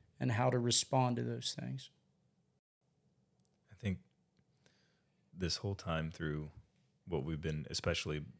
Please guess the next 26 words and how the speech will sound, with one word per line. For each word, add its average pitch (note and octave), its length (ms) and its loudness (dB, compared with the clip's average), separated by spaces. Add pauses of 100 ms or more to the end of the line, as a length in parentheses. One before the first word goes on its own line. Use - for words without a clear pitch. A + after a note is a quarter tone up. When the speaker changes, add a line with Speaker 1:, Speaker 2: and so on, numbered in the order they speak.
(120)
Speaker 2:
talking E2 320 -6
about D2 320 -4
here D#2 140 -4
in D2+ 120 -4
the, D2 140 -10 (120)
the D#2 120 -14
last, D#2 320 -6
like, D2+ 160 -6
half - 320 -6
of D2+ 140 -12
this - 340 -6 (160)
conversation, D2+ 800 -2 (800)
the E2+ 60 0
thing F#2+ 220 2
that F#2 120 4
keeps - 300 -2
coming D#2+ 360 -2
back D#2+ 260 0
to - 100 -6
me, D#2 320 -4 (1500)
uh, C#2 380 -2 (920)
again, E2 440 2 (800)
coming F2+ 280 2
off E2 240 4
of D#2+ 120 -10
the, D#2 400 0